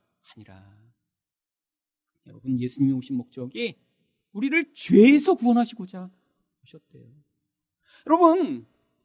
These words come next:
이 죄에서 구원받는 게 내가 성적이 올라가고 경제적으로 조금 부유해지고 나의 문제가 사라지는 것보다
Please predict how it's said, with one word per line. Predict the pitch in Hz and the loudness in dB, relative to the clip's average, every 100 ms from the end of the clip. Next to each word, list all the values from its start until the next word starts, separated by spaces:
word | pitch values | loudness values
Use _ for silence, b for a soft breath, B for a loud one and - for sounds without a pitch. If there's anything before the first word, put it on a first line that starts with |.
| _ | _
이 | 240 311 | 2 4
죄에서 | - 285 359 370 | 6 8 8 6
구원받는 | - 214 233 233 202 180 | 4 4 8 6 4 2
게 | 254 156 - _ _ _ _ | 0 0 -8 _ _ _ _
내가 | 165 - | 0 2
성적이 | 370 349 359 349 | 0 0 2 2
올라가고 | 226 165 202 202 180 190 190 190 - _ _ | 2 6 8 8 6 2 -2 -4 -12 _ _
경제적으로 | - 240 254 269 285 285 | 4 8 10 8 6 4
조금 | 302 294 302 | 2 -4 -4
부유해지고 | - 190 233 233 214 214 226 226 190 _ _ _ _ _ _ | -2 0 4 4 2 -4 -4 -6 -8 _ _ _ _ _ _
나의 | - 233 302 | 2 2 2
문제가 | 185 214 254 294 | 0 -2 0 0
사라지는 | 302 339 339 339 302 | -2 2 2 2 -6
것보다 | 277 269 294 233 139 | -8 -2 0 0 -8